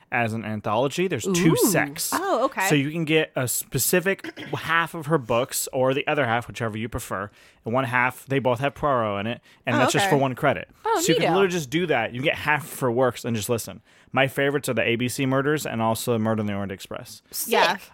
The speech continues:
Speaker 1: I know it seems like cliche or whatever, but those
Speaker 3: There's
Speaker 1: were
Speaker 3: a
Speaker 1: really
Speaker 3: reason
Speaker 1: good books.
Speaker 3: it's, I wanna read and then there were none because I don't think I'm gonna have a,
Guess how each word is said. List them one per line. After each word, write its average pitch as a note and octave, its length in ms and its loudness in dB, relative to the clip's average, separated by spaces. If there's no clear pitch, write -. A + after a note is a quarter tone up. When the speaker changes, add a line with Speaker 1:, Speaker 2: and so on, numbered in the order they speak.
Speaker 1:
I B2+ 60 0
know D#3 160 2
it D#3+ 100 0
seems D3 300 -2
like A#2+ 360 0
cliche B2 320 -2
or A#2 140 2
whatever, C#3 280 2
but A#2 300 -6
those A#2 180 2
Speaker 3:
There's - 180 8
Speaker 1:
were D4 60 2
Speaker 3:
a - 40 0
Speaker 1:
really - 280 4
Speaker 3:
reason - 200 6
Speaker 1:
good - 60 -4
books. - 280 2
Speaker 3:
it's, - 180 -8
I C4 140 4
wanna F4 280 0
read A#3+ 300 -2
and G#3+ 180 0
then G3+ 160 0
there F#3+ 140 -2
were F#3+ 120 -2
none F#3 300 -6
because G3 200 -6
I F#3 100 -4
don't E3+ 160 -8
think F3 140 -10
I'm F3 80 -12
gonna F#3+ 140 -10
have F3+ 180 -2
a, G#2 180 -6